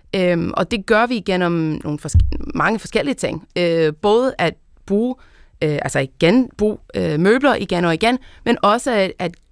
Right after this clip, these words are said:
re-, recirkulere de der ressourcer mere og mere i vores egen systemet. Så en del af designerprodukter, så de kan nemt skille ad og, øhm, og, og tage de forskellige, øhm, materialer i deres forskellige, øhm,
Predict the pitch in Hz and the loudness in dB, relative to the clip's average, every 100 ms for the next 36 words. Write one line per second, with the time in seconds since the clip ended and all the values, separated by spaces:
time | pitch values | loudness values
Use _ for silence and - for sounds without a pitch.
0 | _ 190 - - - - 240 302 - 185 | _ -12 -10 -10 -10 -2 0 0 -2 -2
1 | 202 180 - - - 185 170 175 151 - | -2 0 -2 -4 -6 -4 -2 -2 -4 -6
2 | - - - - 175 156 156 147 143 - | -6 -8 -8 -6 -4 -2 -2 -2 -4 -4
3 | 196 175 165 - 165 185 - 175 - 202 | -2 0 -2 -6 -4 -4 -4 -8 -4 -4
4 | 120 147 - - - - 220 208 196 110 | -4 -10 -12 -20 -20 -2 2 4 4 0
5 | - - - 202 254 269 277 185 165 175 | -6 -8 -2 0 2 2 2 0 0 -4
6 | 175 185 277 262 - 185 175 180 185 165 | -2 0 0 -2 -4 -4 -4 -6 -6 -6
7 | 165 - 170 190 254 - _ _ _ - | -8 -6 0 0 -2 -12 _ _ _ -6
8 | - 165 - 220 277 - - _ 185 170 | 0 0 2 2 2 -6 -20 _ 2 2
9 | 165 165 170 156 151 156 - _ 185 156 | 0 -2 -2 -4 -6 -8 -12 _ -2 -2
10 | - 156 - 233 220 190 185 175 - 240 | -2 -6 -2 0 0 -2 -6 -6 0 0
11 | - 214 196 - - 156 151 143 139 - | 0 -2 -4 -6 -2 0 0 -2 -6 -8
12 | - 170 175 - 180 247 - 269 - - | -4 -2 -2 -4 -2 -2 -2 -4 -4 -16
13 | _ - 220 185 170 - 185 - - 208 | _ -12 -4 0 0 -2 -10 -6 -6 -4
14 | 180 175 160 143 147 139 - 165 | -4 -2 -2 -2 -4 -4 -6 -10